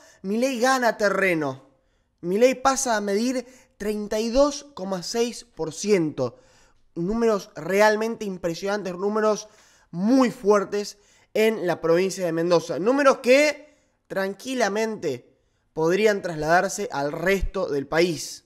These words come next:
Y hablando del resto del país, también tenemos unos sondeos en Córdoba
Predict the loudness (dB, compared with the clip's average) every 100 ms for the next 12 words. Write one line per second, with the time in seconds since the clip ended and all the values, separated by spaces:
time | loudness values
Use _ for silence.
0 | 0 4 4 6 6 4 2 -2 2 0
1 | 0 -4 -2 -2 -2 0 -2 -2 -4 -4
2 | -4 0 0 0 -6 4 6 10 10 10
3 | 4